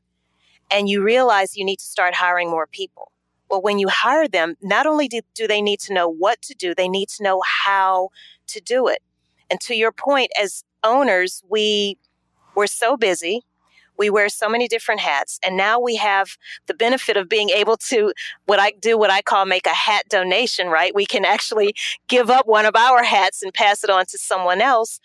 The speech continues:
But we have to make sure that we empower them to be able to, to do the work the way that it's supposed to be done. We're not telepathic, right? <laughs>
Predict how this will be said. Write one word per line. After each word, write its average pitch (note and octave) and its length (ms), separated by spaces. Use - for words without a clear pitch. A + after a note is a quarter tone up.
But G#3+ 160
we A3 140
have A3+ 320
to - 120
make A#3 240
sure A3+ 420
that G3 240
we G3+ 280
empower A3 720
them D3+ 480
to - 140
be G#3 220
able A3+ 320
to, - 180
to A3+ 140
do A3+ 300
the G#3+ 140
work D#3 440
the A3 120
way G#3 220
that G3+ 160
it's F#3+ 140
supposed - 500
to D3 60
be C#3+ 200
done. A#2 220
We're G#3+ 100
not G#3+ 260
telepathic, - 840
right? D#3 400
<laughs> - 40